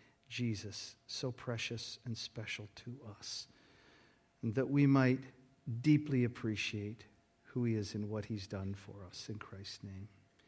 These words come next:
amen. In just a moment, um, we'll invite you to come, uh, to the front. Um, if you would exit out the left side of,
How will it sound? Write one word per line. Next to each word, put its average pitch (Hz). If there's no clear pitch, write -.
amen. 101
In 123
just 151
a 160
moment, 139
um, 107
we'll 147
invite 135
you 123
to 123
come, 120
uh, 107
to 110
the 107
front. 123
Um, 107
if 120
you 147
would 131
exit 131
out 131
the 131
left 127
side 123
of, 107